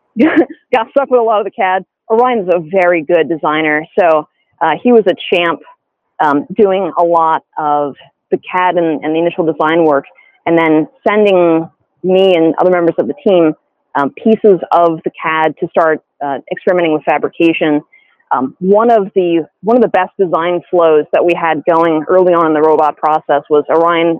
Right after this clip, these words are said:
uh, would lock down a piece of the armor design. Then the armor design would go to me and to Van Beber Brothers, our sponsor in Petaluma. Van Beber would laser cut the A R four hundred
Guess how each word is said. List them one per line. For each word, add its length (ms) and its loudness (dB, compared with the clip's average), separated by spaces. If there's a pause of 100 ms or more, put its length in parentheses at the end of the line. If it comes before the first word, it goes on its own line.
uh, 220 2
would 80 0
lock 260 0
down 200 -4
a 60 -8
piece 280 -8
of 120 -2
the 100 -6
armor 280 -4
design. 400 -10 (380)
Then 180 0
the 260 -2
armor 260 0
design 360 -4
would 180 -6
go 460 2 (240)
to 160 0
me 360 2
and 120 -2
to 120 2
Van 240 0
Beber 240 2
Brothers, 320 -2 (120)
our 120 0
sponsor 460 -2
in 180 -2
Petaluma. 520 -2 (360)
Van 200 0
Beber 440 0
would 260 -2
laser 460 -2 (100)
cut 280 0
the 220 -4
A 60 2
R 200 0
four 220 -2
hundred 280 -4